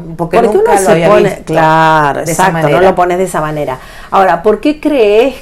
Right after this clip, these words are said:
Speaker 2: que tuvo, fue, digamos, entre comillas, ¿no? el que tuvo menos éxito, aparte de la negación, porque nadie quiere escuchar esa palabra, creo yo?
Speaker 1: Yo creo que primero porque,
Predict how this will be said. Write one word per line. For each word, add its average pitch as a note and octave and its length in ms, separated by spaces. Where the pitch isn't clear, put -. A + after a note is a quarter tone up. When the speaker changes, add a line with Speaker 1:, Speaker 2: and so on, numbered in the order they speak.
Speaker 2:
que D3 140
tuvo, D#3+ 380
fue, E3+ 220
digamos, E3 540
entre D#3 220
comillas, D#3 520
¿no? G3 200
el F#3 120
que D#3 100
tuvo F3+ 280
menos D#3+ 400
éxito, C3 480
aparte E3 420
de E3 120
la C#3 120
negación, C#3 640
porque C#3+ 200
nadie E3+ 260
quiere F3 180
escuchar D#3+ 340
esa D3 220
palabra, C#3 680
creo C#3 300
yo? C#3 300
Speaker 1:
Yo A#3+ 200
creo G#4 200
que D#4 120
primero G3+ 420
porque, E3+ 440